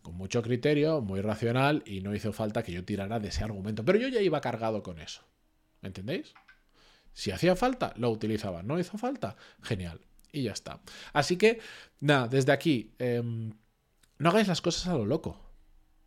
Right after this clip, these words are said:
Pararos a pensar, "Oye, quiero pedir un aumento de sueldo. ¿Cuál es la mejor estrategia para hacerlo?". Y darle vueltas, ¿no? Esto de decir, "Quiero un aumento de sueldo, voy esta tarde y se lo pido a mi jefe", normalmente no suele salir bien. Hay que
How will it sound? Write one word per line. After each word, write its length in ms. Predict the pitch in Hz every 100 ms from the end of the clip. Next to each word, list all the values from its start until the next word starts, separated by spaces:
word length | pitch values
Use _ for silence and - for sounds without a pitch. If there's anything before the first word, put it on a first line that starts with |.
| _ _ - -
Pararos 440 | - 95 113 123 127
a 100 | 117
pensar, 480 | 139 147 208 254 302 - -
"Oye, 240 | 131 107
quiero 220 | 208 208
pedir 200 | 202 190
un 80 | 190
aumento 260 | 196 196 185
de 80 |
sueldo. 400 | 180 208 147 117 - _ _ _ _ _ - - _
¿Cuál 160 | 170
es 60 | 208
la 80 | 180
mejor 220 | 143 139
estrategia 480 | 131 123 160 151 101
para 160 | 98
hacerlo?". 440 | 95 98 92 82 - - - - - - -
Y 80 | -
darle 260 | 95 147
vueltas, 380 | 131 139 131 104
¿no? 260 | 147 175 175 - - - -
Esto 240 | 139 196
de 80 | 190
decir, 300 | 170 180 143
"Quiero 160 | 185 180
un 60 |
aumento 240 | 175 170 170
de 40 |
sueldo, 220 | - 156
voy 120 | 165
esta 160 | 147 151
tarde 180 | 156 151
y 40 |
se 80 | 151
lo 120 | 143
pido 160 | 143 139
a 20 |
mi 120 | 127
jefe", 340 | - 160 202 151
normalmente 500 | 110 151 175 175 165
no 80 | 143
suele 220 | 151 135
salir 280 | 143 139 143
bien. 220 | 175 110
Hay 80 | 110
que 260 | - 214